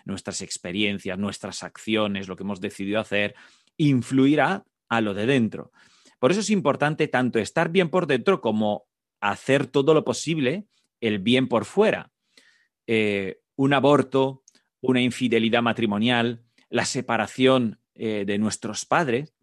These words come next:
pues son todas realidades externas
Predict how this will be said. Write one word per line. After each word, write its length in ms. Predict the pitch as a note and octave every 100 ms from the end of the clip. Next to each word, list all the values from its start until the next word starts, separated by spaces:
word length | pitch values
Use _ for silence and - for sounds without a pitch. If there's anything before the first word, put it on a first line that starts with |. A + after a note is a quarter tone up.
| _ _ _ _
pues 120 | A#2+
son 160 | D#3 E3+
todas 280 | F#3 G3
realidades 680 | E3+ C3+ A#2+ A#2 D#3 D#3 D#3
externas 800 | B2+ - - D#3+ D#3 A2+ D3+ -